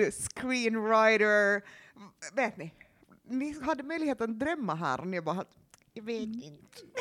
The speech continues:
Speaker 1: <laughs>
Speaker 2: Vad är ditt svar?
Speaker 1: Jag vet
Speaker 2: <laughs> Så du var inte något bättre än vad vi var? <laughs>
Speaker 1: Eh,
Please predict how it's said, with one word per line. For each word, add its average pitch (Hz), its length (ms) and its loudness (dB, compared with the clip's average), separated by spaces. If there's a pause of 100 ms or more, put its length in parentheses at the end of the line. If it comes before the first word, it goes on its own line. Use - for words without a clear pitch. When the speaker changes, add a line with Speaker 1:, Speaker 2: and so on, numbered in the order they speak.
(240)
Speaker 1:
<laughs> - 540 -20
Speaker 2:
Vad 370 160 -4
är 370 60 0
ditt 349 240 -2
svar? 196 560 2 (560)
Speaker 1:
Jag 339 300 -4
vet 330 340 -2
Speaker 2:
<laughs> - 100 -2 (2250)
Så 508 140 -10
du 480 120 -2
var 523 80 10 (120)
inte 466 160 2 (120)
något 466 140 4
bättre 466 500 8
än 311 60 4
vad 311 180 8
vi 370 80 0 (140)
var? 240 320 10
<laughs> - 40 -6 (3000)
Speaker 1:
Eh, 226 420 2